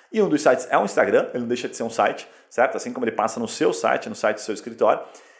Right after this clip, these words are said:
e ele vai lá em tudo que tem de novo, ele vai indexar,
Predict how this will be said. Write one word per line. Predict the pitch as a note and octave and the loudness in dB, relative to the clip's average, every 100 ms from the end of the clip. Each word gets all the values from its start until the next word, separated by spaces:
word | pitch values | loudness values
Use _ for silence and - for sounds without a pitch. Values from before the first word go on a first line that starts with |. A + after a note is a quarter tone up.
| _ | _
e | - | -2
ele | G3+ | 0
vai | A3 F3+ | 4 4
lá | F3 | 2
em | F#3+ - | -2 -8
tudo | B3 B3 | -8 -8
que | G3+ | -8
tem | - F3+ | -6 -6
de | C3 | -4
novo, | A#2+ A#2 D#3+ - F#2+ - | 0 2 2 0 -10 -10
ele | A#2 B2+ | -6 -2
vai | C3+ | -2
indexar, | C#3+ D3+ - D3+ - | -2 -6 -2 -2 -4